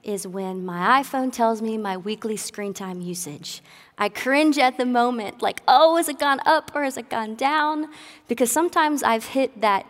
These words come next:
uh, extend time limit button. You see, I have no idea how this came to be. There was an iPhone update one day, and all of a sudden I get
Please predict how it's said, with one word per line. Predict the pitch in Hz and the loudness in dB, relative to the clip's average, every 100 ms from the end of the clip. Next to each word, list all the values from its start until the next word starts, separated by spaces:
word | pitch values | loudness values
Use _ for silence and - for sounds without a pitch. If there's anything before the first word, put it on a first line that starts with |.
| - | -6
uh, | 202 185 | -4 -4
extend | - - - 370 359 | -4 -4 0 2 2
time | - 311 294 | 2 0 0
limit | 254 214 190 | -2 -4 -6
button. | 196 185 190 190 - _ | -8 -8 -10 -16 -18 _
You | 240 | -2
see, | 233 269 | 0 4
I | 240 | 4
have | 233 | 4
no | 240 302 | 4 4
idea | 294 262 | 4 0
how | 208 | -2
this | 208 202 - | -6 -10 -8
came | 214 | -8
to | 202 | -8
be. | 180 190 214 | -8 -6 -6
There | 208 | -8
was | 190 | -10
an | - | -2
iPhone | 226 226 226 - | -2 0 -4 -4
update | 214 - 202 | -4 -6 -8
one | 202 202 | -6 -4
day, | 196 190 - - - - - | -4 -4 -8 -20 -20 -16 0
and | 214 | 6
all | 254 | 6
of | 262 | 6
a | |
sudden | 240 240 220 | 2 0 0
I | 202 | -2
get | 196 196 | -4 -6